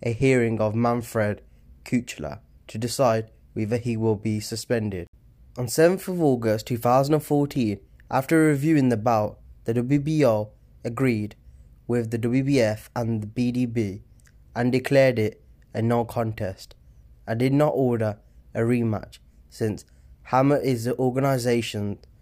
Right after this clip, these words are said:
reigning middleweight champion. Hammer v Reese.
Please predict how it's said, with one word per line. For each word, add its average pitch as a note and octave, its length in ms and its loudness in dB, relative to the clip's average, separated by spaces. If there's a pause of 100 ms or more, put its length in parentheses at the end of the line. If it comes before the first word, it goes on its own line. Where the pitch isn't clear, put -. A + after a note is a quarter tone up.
(440)
reigning A#2+ 500 0
middleweight A2 360 -2
champion. G#2+ 500 -6 (3250)
Hammer C#3+ 400 -4
v A#2+ 340 -2
Reese. A2 640 -8